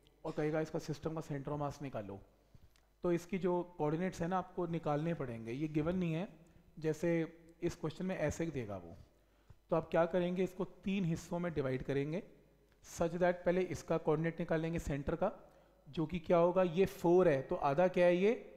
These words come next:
टू है, आधे से आधा क्या है, ये वन है और ये वन है, तो coordinate क्या बनेगा, वन comma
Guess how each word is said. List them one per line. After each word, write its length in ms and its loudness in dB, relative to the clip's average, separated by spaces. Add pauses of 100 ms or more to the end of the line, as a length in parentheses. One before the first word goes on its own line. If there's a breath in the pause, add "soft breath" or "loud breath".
(100)
टू 180 2
है, 220 -2
आधे 220 0
से 120 -2
आधा 240 4
क्या 180 4
है, 100 6
ये 360 2
वन 340 0
है 80 0
और 200 0
ये 100 2
वन 200 -2
है, 60 -4
तो 100 -6
coordinate 320 0
क्या 160 4
बनेगा, 280 0
वन 200 -2
comma 260 -2